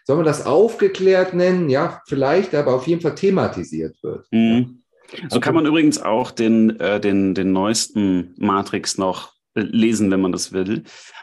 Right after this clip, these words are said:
Speaker 2: als, ähm, ein, ein sich wehren gegen die eigene, ähm, Weitervermarktung.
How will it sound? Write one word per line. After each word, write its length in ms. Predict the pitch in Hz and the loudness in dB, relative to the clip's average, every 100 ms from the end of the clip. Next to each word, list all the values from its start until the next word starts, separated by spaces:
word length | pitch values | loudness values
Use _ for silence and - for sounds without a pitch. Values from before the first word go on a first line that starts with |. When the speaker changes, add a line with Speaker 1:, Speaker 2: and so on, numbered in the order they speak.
| _ - | _ -6
Speaker 2:
als, 720 | 101 104 107 - - - - - | 0 0 -2 -2 -4 -4 -6 -2
ähm, 760 | 101 101 98 98 101 101 - _ _ _ _ - - _ _ _ | 0 2 0 2 0 -4 -12 _ _ _ _ -20 -20 _ _ _
ein, 380 | - 101 98 92 | -4 0 0 0
ein 200 | 107 101 | -2 0
sich 400 | 101 107 - 101 | -2 -4 -6 -6
wehren 400 | 101 107 107 110 | -2 0 2 2
gegen 240 | 98 98 104 | 0 0 0
die 160 | 95 | -2
eigene, 680 | - 95 98 95 92 90 92 _ _ _ - | -2 -4 -2 -2 0 -2 -6 _ _ _ -10
ähm, 840 | 92 92 87 85 87 85 85 80 - | -6 -4 -4 -4 -4 -6 -8 -8 -10
Weitervermarktung. 1080 | 85 92 95 110 - 90 - - - - | -6 -6 -6 -8 -6 -6 -8 -10 -10 -10